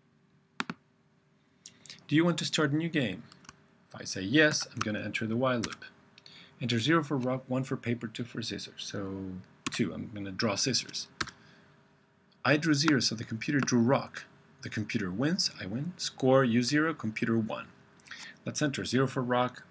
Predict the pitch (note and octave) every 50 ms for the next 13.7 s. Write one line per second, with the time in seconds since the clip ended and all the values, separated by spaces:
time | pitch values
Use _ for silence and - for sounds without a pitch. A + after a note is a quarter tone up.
0 | - - B2 A#2+ A#2 - B2 A2+ A#2 A#2 A2+ A2+ G#2 - - A#2 A#2 - B2+ -
1 | C3 A2+ - - - - - - - - - - F#2+ F#2 - F2+ F2 D2+ - -
2 | - - - - - - - - - - - - - - - _ _ _ _ _
3 | _ _ _ _ _ - - G2 - - B2 A#2 A2 - - G#2 G2 G2 A#2 C#3
4 | C3 A#2+ G#2 F#2 G2 - - C3+ B2 A2 - G2+ - - A2+ G#2+ G#2 G2 F#2+ F#2
5 | F#2 G#2 G#2+ G2 F#2+ F#2 F#2 - - - A2+ G#2 G#2+ A#2+ A#2 G#2+ F#2+ F#2 - -
6 | - - - - - - - - - - - - - - - - - _ _ -
7 | - A#2 C3+ C#3+ C#3 C#3+ - - - - - - - - - - - - - -
8 | _ - _ - - - B2 B2 B2 B2 B2 A#2+ A#2+ A#2+ A#2+ A#2+ B2+ A#2 A2 G#2+
9 | - A2+ G#2 F#2+ E2 D#2+ D#2 D2 - - - - - - _ _ _ - - -
10 | - - - _ _ _ _ _ _ _ _ _ _ _ _ - B2 B2+ A2 A2
11 | - A2+ G#2+ - C#3+ C3+ C3 A#2 A#2 C3 A#2+ A#2+ - D3 D3 C#3 - C3+ C3+ C3
12 | D3+ E3 D3 A2+ G2 F#2 - - - - - _ _ _ _ - - A#2 - -
13 | - - E3 D#3 D3+ - - A#2 - A2+ A2+ - - -